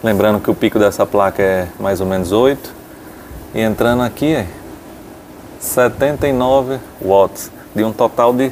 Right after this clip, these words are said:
cento e vinte. Ou seja, nessas estações eu já mostrei que a gente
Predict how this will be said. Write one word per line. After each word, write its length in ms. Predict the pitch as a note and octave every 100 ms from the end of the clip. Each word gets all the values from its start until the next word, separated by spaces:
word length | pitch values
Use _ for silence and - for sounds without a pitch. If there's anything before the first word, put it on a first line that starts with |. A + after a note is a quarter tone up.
| -
cento 340 | - - C3 B2
e 60 |
vinte. 440 | A2+ G2 F#2 F2 - - - - - - - - - - - -
Ou 140 | A#2+
seja, 420 | - A#2+ G2+ F2
nessas 400 | F2 A#2+ C3 C3
estações 680 | A2 - B2 A#2 C#3 C#3+ B2
eu 100 | A2
já 140 | A2
mostrei 400 | A2 A2+ - A2
que 120 | A2 A#2
a 20 |
gente 320 | A#2 A#2